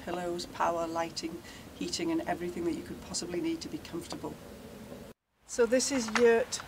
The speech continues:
Nanny Iris, named after my mother. It was imported by a company based near Oxford and actually came from Mongolia.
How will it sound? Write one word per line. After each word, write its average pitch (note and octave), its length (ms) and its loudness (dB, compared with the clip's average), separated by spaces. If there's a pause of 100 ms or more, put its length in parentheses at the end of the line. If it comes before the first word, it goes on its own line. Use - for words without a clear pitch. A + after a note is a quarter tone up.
Nanny A#3 440 4
Iris, G3 720 2 (280)
named G#3 420 2
after G3+ 260 0
my G3 220 4
mother. F#3+ 460 4 (840)
It G#3+ 160 6
was G#3 400 2 (160)
imported A#3 600 6
by G#3+ 140 6
a G#3 80 -2
company A3 580 -2
based G#3+ 320 0
near G#3+ 240 0
Oxford G3+ 480 0
and G3+ 100 -2
actually G3+ 300 -2
came G#3 340 0
from G#3+ 400 2
Mongolia. G3+ 720 2